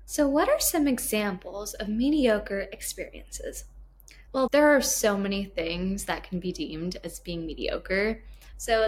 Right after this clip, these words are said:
let me speak about some of my own very mediocre situations I've previously experienced. A lot of the ways that I've experienced settling for mediocrity in my life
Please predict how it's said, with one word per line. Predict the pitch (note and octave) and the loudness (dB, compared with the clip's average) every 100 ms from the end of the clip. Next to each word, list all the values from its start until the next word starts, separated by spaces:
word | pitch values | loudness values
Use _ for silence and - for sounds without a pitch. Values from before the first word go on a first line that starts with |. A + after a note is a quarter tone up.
| G#3 | 6
let | B3 E4 - | 4 2 -2
me | B3 A#3 G#3 | -4 -2 -2
speak | - - - A#3 F#3 F#3 - | -2 -4 -4 -2 -2 -2 -6
about | G#3+ G#3+ G3+ G3+ - - | -4 0 2 2 0 -6
some | - G3+ | -4 -2
of | G#3 G#3+ | -2 -6
my | G#3 G3+ - | -4 -4 -2
own | G#3 G3 F3+ F3+ F#3 - - _ | 0 2 0 -2 -8 -16 -20 _
very | F#3+ A3+ G3+ F#3+ | -2 2 4 4
mediocre | F#3 F3 E3+ E3 F3 - D#3 - | 0 -4 -2 0 0 0 -2 -2
situations | - G3+ G3 E3 - D#3+ E3 | -4 0 2 2 -2 -6 -4
I've | E3+ E3 | -4 -4
previously | - F3 D#3+ E3 E3+ D3+ | -6 -6 -4 -4 -4 -4
experienced. | - - - - - - | -6 -8 -8 -10 -12 2
A | D#4+ | 6
lot | D4+ F4 | 8 6
of | A4 | 6
the | E4 | 6
ways | A#3 G3+ G3+ G3+ G3+ | 8 8 6 2 -2
that | - G#3+ | -2 2
I've | F3+ G3+ | 2 2
experienced | G#3 - G3+ G3 F#3+ G3 G3+ - | 0 -2 -4 -4 -4 -4 -6 -8
settling | - - F#3 F#3+ G3 G3+ G#3 | -6 -2 0 0 0 -2 -4
for | G#3+ G3+ | -4 -2
mediocrity | F#3 F3 D3+ D#3 F3+ F3+ F#3 F#3+ | -2 0 -2 -2 -2 0 0 0
in | G3 | -2
my | F#3+ | -2
life | F#3+ F#3+ A3+ | 0 0 -2